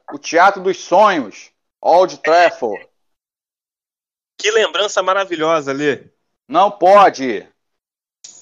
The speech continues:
Speaker 1: Não pode, não pode faltar. E vou terminar meu primeiro lugar, indignado,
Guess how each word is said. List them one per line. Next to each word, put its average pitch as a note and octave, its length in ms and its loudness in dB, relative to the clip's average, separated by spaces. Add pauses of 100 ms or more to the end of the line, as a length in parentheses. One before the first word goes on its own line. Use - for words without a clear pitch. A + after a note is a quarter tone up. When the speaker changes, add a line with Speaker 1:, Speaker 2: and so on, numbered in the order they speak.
(260)
Speaker 1:
Não E3+ 140 -8
pode, C#3+ 520 2
não C3 120 -14
pode D#3 260 -4
faltar. C#3+ 440 0
E F3+ 60 2
vou G#3+ 160 2
terminar G#3 540 0
meu G#3 100 0
primeiro G3+ 280 0
lugar, E3 680 2 (800)
indignado, D3+ 920 0